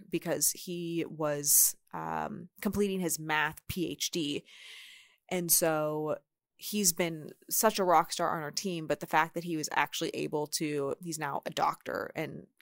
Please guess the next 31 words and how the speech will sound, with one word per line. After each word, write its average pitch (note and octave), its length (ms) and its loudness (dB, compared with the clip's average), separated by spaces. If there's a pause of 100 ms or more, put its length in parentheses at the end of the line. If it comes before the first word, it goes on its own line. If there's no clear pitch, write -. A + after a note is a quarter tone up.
complete F#3 420 -4
this - 320 2
huge A#3 380 -8
milestone D3+ 500 0
in C#3 100 -10
his C#3+ 180 -8
life C#3+ 340 0
to D#3 120 -6
become D3 320 -8
a B2 60 -10
P D3+ 200 -4
H - 180 -6
D. G3 280 -2 (380)
I E3+ 160 2
was E3 240 -2
reading G3+ 280 0
this F3 220 0
and D#3+ 120 -6
watching D#3 360 -2
our D3 120 -4
team E3+ 460 -6 (260)
congratulate D#3+ 720 4
everybody, D3 600 -4
and C#3+ 120 -6
it's C#3 140 -8
just, - 360 2
like, - 380 -6 (540)
it's - 180 0
so A#3 320 6
cool F3+ 720 0 (240)
to E3+ 680 0